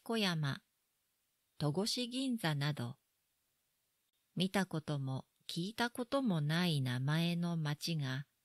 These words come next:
広い野原の真ん中に実在して、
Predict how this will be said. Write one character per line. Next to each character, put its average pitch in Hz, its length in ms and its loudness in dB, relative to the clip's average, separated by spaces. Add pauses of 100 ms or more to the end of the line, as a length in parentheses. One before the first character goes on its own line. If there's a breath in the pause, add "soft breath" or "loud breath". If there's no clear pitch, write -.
(840)
広 196 440 4
い 175 80 2
野 190 140 2
原 190 340 2
の 139 200 0
真 139 220 2
ん 190 100 2
中 202 340 0
に 202 300 -2 (160)
実 139 360 -4
在 147 240 2
し - 200 -4
て、 143 220 -6